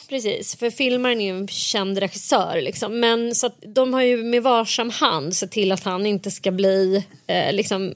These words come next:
rullad i fjädrar och doppad i tjära, eller om det sker åt andra hållet.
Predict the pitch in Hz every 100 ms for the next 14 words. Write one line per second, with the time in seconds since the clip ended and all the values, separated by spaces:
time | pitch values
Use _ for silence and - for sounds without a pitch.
0 | - 226 220 208 196 196 180 - 202 -
1 | 214 185 180 180 180 202 - - 190 202
2 | 226 202 208 226 190 185 185 190 - 190
3 | 180 190 - - - 214 175 170 226 -